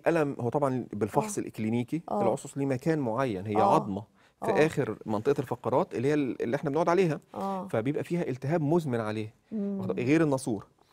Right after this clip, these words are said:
Speaker 2: مم.
Speaker 1: غير الشرخ، ده حاجة تانية، هو بالفحص الجراحي خلاص هو ده excluded أو استبعد.
Speaker 2: آه،
Speaker 1: بقت
Speaker 2: آه.
Speaker 1: المشكلة كلها جاية من العظمة دي،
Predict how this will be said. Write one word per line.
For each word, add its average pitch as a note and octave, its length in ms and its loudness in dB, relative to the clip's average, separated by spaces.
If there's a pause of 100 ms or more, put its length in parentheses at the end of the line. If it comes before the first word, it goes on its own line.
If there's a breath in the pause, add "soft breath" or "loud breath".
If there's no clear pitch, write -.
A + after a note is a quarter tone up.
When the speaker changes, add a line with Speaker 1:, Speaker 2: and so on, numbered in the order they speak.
Speaker 2:
مم. F#3+ 240 -8
Speaker 1:
غير C#3 180 0
الشرخ، C#3 320 -2
ده A2 60 -2
حاجة C3+ 160 0
تانية، C3+ 280 0
هو G#2+ 180 2
بالفحص G#2+ 440 -2
الجراحي B2 460 2
خلاص C#3+ 360 0
هو C3+ 140 6
ده B2 120 0
excluded D3 500 0
أو A2 80 2
استبعد. B2 380 2
Speaker 2:
آه، G#3+ 380 -4
Speaker 1:
بقت A3 120 2
Speaker 2:
آه. - 60 2
Speaker 1:
المشكلة B2 400 4
كلها D3+ 220 2
جاية D3+ 120 4
من C#3 100 2
العظمة A2+ 300 2
دي، G2 140 -8